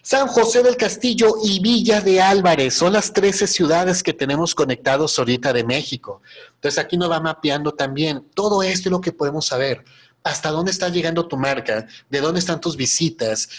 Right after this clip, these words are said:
Y saber hacia dónde redirigir tu estrategia digital comercial o no. Entonces, esta es una de las herramientas. Ya les agradezco. Si quieren, sálganse ahí ya de la página para que el cliente no se crea mucho que está, tiene mucho tráfico el día de hoy.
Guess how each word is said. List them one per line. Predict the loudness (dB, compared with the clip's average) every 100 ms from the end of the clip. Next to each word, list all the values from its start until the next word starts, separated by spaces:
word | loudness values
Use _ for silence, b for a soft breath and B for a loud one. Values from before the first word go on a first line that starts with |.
| B
Y | -6
saber | -4 -4 -2 -2
hacia | -2 -2 -4
dónde | -2 -2
redirigir | -2 -2 -4 -4 -6 -6
tu | -8
estrategia | -4 -4 -4 -4 -6
digital | -8 -10 -8 -6
comercial | -6 -8 -8 -4 -4 -4 B B -4
o | -4
no. | -2 -6 -10 B B
Entonces, | -6 -4 -2 -6 -4
esta | -4 0 -2
es | 0
una | 0 0 -2 -4
de | -2 0
las | 0 0
herramientas. | -2 -2 -4 -6 -8
Ya | -4 0
les | 0 2
agradezco. | 2 2 2
Si | -2 0
quieren, | 0 0
sálganse | 2 0 0 0
ahí | 0
ya | 0 0
de | 0
la | 0
página | -2 0 -2 -2 B B B -2
para | 0 0
que | -2
el |
cliente | -2 -2 0
no | -2
se | -2 0
crea | 0 0
mucho | -2 -4 -4
que | -6
está, | -4 -4
tiene | -2 -2
mucho | -2 -4 -2
tráfico | -2 -2 -2
el | -2
día | 0
de | -2
hoy. | -4